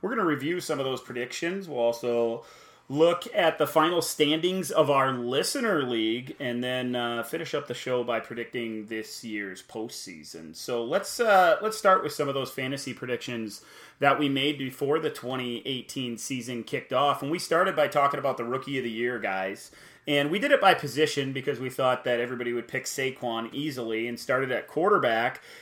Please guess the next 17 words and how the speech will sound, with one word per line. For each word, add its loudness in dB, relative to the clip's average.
This 2
is 0
an 4
interesting 2
discussion 2
that 4
we -2
had, 6
and 2
I 2
actually 2
went 2
back 4
and -2
listened -2
to 0
us, -4